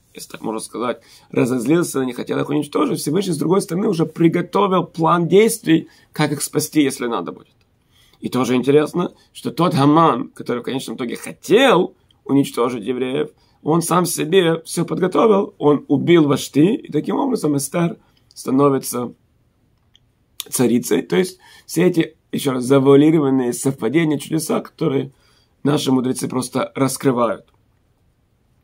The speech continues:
Интересно, что после этого пира, э, когда убили Вашти, царь Ахашвереш рас-, разослал по всей стране приказ, что с-, э, с-, э, новый приказ, что в каждой семье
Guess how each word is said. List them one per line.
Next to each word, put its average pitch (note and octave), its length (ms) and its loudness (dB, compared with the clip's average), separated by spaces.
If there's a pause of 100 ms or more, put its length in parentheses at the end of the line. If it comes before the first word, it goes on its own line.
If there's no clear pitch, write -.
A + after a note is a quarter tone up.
(600)
Интересно, C3+ 480 4
что - 180 -8
после A#2+ 280 -4
этого A2+ 180 -4
пира, C#3+ 380 0 (720)
э, A#2+ 220 0
когда B2+ 260 0
убили B2 500 2
Вашти, - 580 -2 (440)
царь C3+ 280 -2
Ахашвереш C#3 640 -2
рас-, A#2+ 300 -6
разослал B2+ 680 -4
по - 80 -10
всей C3+ 220 -4
стране D3+ 540 -2 (360)
приказ, B2 720 -2 (280)
что A2+ 200 -10
с-, - 220 -8 (160)
э, A#2+ 120 -6
с-, - 360 -10
э, A2 340 -2
новый C3 280 0
приказ, G3+ 500 -2 (200)
что - 180 -10
в - 80 -14
каждой D3+ 540 0
семье C#3+ 640 -2